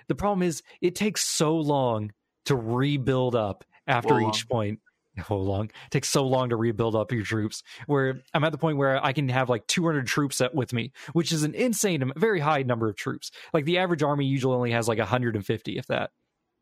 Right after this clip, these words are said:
Speaker 1: So I am, like, outnumbering every individual general. And so I'm out there just, like, destroying everything on a rampage. But then, like, they'll form a coalition of nations of, like, seven armies will fuse together into a giant mass.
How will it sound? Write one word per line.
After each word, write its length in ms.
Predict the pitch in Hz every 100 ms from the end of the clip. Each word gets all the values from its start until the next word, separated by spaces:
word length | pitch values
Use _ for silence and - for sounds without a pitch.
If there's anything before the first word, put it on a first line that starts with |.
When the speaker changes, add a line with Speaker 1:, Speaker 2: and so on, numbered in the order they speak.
| _ _ _ - -
Speaker 1:
So 160 | - 156
I 120 | 175
am, 60 | 175
like, 200 | 143 -
outnumbering 560 | 143 139 135 135 127
every 400 | 123 120 131 131
individual 420 | 123 113 120 117 113
general. 480 | 120 117 101 113 - - -
And 120 | 135
so 160 | 156
I'm 180 | 147 156
out 120 | 151
there 120 | 143 135
just, 160 | 120
like, 220 | 135 123
destroying 680 | 160 220 - - 202 196 180
everything 320 | 175 175 180
on 100 | 175
a 60 | 160
rampage. 600 | 165 185 160 170 139 127 - - 143
But 140 | 143
then, 200 | 160 160
like, 220 | 147 135
they'll 220 | 151 135 -
form 240 | 143 147
a 80 | 135
coalition 640 | - 139 143 127 135 - 123
of 100 | 110
nations 580 | 117 120 127 101 95 - - -
of, 280 | 135 120 151
like, 200 | 127 120
seven 400 | - 135 135 135
armies 480 | 135 127 127 123
will 120 | 120 110
fuse 360 | - 139 131
together 400 | 139 123 123 123
into 160 | 117 127
a 40 |
giant 460 | 117 101 120 120 113
mass. 380 | 110 104 98